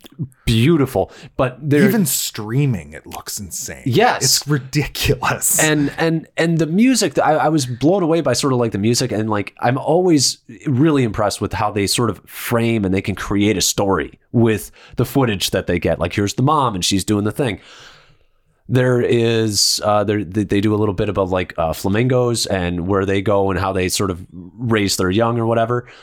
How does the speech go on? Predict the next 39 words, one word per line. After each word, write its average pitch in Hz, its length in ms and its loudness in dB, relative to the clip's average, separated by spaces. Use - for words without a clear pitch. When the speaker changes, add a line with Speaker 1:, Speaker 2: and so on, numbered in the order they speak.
Speaker 1:
And 104 180 0
there's 107 160 0
this, 110 180 0
like, 101 280 -2
trek - 400 -2
that 131 120 -2
they 123 140 2
all 123 160 4
have 127 200 0
to 135 60 0
do, 131 240 2
the 120 100 2
young 104 220 2
ones, 123 240 0
'cause 113 140 -4
they 98 120 0
can't 107 260 -4
fly 110 240 2
yet, 127 240 0
and 101 80 -2
they 92 100 0
need 98 220 2
to, 107 60 0
like, 95 180 0
go 95 160 2
across, 95 380 -2
like, 90 160 -4
this, - 280 -4
like, 71 160 -4
twenty 113 260 0
mile 104 340 0
basin 98 500 -4
or 110 80 -2
something. 127 340 -4
Speaker 2:
Right. 104 240 -2
Speaker 1:
And 98 180 0
they 98 60 2
show 127 420 0
one 113 560 0